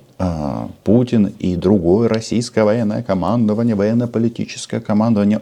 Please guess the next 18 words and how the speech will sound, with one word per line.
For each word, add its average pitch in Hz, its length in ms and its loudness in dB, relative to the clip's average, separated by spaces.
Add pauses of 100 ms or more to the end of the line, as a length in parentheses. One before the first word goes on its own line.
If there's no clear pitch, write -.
услышало 101 840 0 (360)
вот - 180 0
эту 78 200 -4
вот - 160 -10
мольбу 127 480 -2 (340)
и 151 340 0
якобы, 107 960 0 (240)
а, 80 280 -4
на 71 240 -6
территорию, 76 800 -4
м, 67 540 -10 (100)
Украины, 120 520 0
на 90 120 2
оккупированную 73 640 -4
часть - 440 -4
отправили, 113 1080 0 (360)
м, 78 280 -2
генерал, 82 680 2